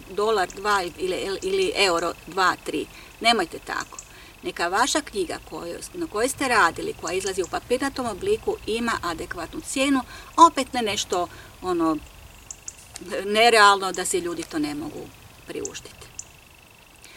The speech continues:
Jer uvijek gledajte koliko sve bude se oduzimalo i poreza i troškova štampanja,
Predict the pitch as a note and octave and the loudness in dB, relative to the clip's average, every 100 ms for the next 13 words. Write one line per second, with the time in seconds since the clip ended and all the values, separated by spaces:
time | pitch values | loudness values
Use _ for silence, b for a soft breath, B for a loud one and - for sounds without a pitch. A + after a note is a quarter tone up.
0 | B B B G3 A#3 C4+ B3+ B3 A#3 A3 | B B B 0 2 2 2 4 4 2
1 | - G#3 G#3 - A3 G3+ F#3+ - F3 E3+ | -2 -4 -2 -2 0 0 -2 -2 -2 0
2 | F3+ G3 C4 C#4 C4+ G3+ - G#3 A3 A#3+ | 0 2 4 4 4 2 0 2 4 4
3 | A#3 A#3 G#3 G3 F#3 - E3 - - C4+ | 4 2 2 0 -4 -4 -6 -6 2 4
4 | C#4+ C4+ B3 A#3+ | 4 2 2 2